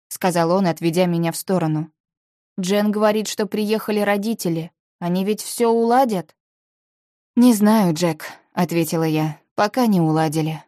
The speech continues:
Пока сделали только хуже». «У нас тут всё промокло и жутко холодно», сказал он. Он не преувеличивал. Губы у него посинели,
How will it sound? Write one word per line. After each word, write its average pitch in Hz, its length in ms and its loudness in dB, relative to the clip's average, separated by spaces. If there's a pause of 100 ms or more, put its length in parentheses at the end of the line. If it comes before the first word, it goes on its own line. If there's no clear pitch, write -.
(160)
Пока 247 340 0
сделали 175 400 0
только 175 340 -4
хуже». 151 460 -6 (720)
«У 240 120 2
нас 226 240 4
тут 202 200 -2
всё 226 240 0
промокло 220 800 0
и 202 140 0
жутко 214 400 0
холодно», 185 720 0
сказал 165 480 0
он. 156 260 -4 (400)
Он 233 240 2
не 214 120 2
преувеличивал. 165 1000 0 (220)
Губы 190 420 0
у 190 100 2
него 170 240 2
посинели, 160 760 -4